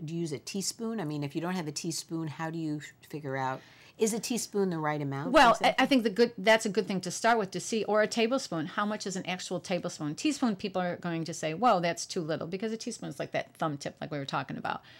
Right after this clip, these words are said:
Speaker 2: But a tablespoon, how much of that do I use in just the processing of my foods? Do I use it for sauteing? Do I think I need a little more and I'm pouring a little more? Am I pouring another tablespoon of oil on that? That's, again, fat being the highest calorie source too.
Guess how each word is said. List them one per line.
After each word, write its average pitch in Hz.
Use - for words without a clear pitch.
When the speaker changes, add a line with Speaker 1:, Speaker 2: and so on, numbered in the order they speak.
Speaker 2:
But 208
a 208
tablespoon, 233
how 226
much 247
of 196
that 196
do 185
I 175
use 180
in 202
just 196
the 202
processing 185
of 160
my 151
foods? 147
Do 202
I 190
use 196
it 269
for 175
sauteing? 151
Do 190
I 180
think 202
I 190
need 196
a 190
little 190
more 208
and 214
I'm 196
pouring 208
a 202
little 196
more? 202
Am 196
I 202
pouring 202
another 190
tablespoon 160
of 147
oil 143
on -
that? -
That's, -
again, 202
fat 180
being 180
the 170
highest 151
calorie 160
source -
too. -